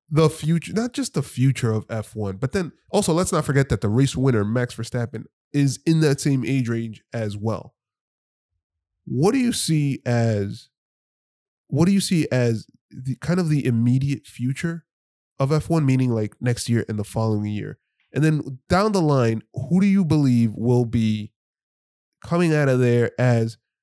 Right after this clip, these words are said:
you know, all things equal, coming out of there as champion material?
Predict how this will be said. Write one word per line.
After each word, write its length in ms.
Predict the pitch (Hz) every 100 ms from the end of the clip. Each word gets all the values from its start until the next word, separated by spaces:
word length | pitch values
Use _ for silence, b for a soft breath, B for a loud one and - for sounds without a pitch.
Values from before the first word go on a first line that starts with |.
| _ _ _ _
you 80 | 139
know, 80 | 127
all 200 | - 139
things 260 | 147 135 117
equal, 300 | 110 104 101
coming 300 | 135 135 127
out 120 | 120
of 80 | 110
there 240 | 110 101
as 440 | 113 107 104 - _ _ _ -
champion 540 | - 117 110 113 104 -
material? 560 | 107 - 110 - -